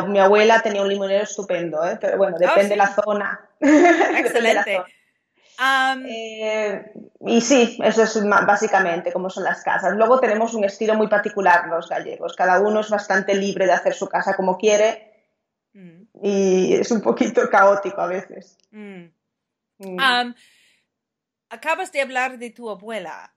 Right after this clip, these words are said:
Speaker 2: Am, ¿puedes decirnos cómo, cómo es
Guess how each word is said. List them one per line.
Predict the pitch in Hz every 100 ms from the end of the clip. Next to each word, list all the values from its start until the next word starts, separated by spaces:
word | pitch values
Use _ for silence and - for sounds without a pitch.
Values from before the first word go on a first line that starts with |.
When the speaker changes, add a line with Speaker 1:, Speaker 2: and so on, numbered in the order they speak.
| -
Speaker 2:
Am, | 214 214 214 220
¿puedes | 302 294 349 339
decirnos | 311 - 285 285 277
cómo, | - 285 277 262 262 262 254 247 247 240 240 240 233 233 233 _
cómo | - 359 415
es | 392 - - -